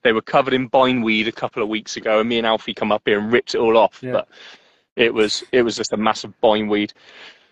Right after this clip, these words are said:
Speaker 1: Then we've got our blueberries. So we've got six of these.
Speaker 2: Ooh.
Speaker 1: These were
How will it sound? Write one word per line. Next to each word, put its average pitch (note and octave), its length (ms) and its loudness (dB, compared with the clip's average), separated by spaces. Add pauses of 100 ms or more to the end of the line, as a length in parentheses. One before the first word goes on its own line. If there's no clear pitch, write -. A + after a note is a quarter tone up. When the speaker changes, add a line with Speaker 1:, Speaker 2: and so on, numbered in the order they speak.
(320)
Speaker 1:
Then D3 120 2
we've C3+ 100 -2
got - 140 4
our B2 60 4
blueberries. C#3 600 0 (720)
So - 80 -20
we've B2+ 80 0
got C3+ 80 0
six - 460 -2
of B2+ 100 0
these. A2 360 -2 (440)
Speaker 2:
Ooh. B2 40 -10
Speaker 1:
These E3 300 2
were B2+ 180 4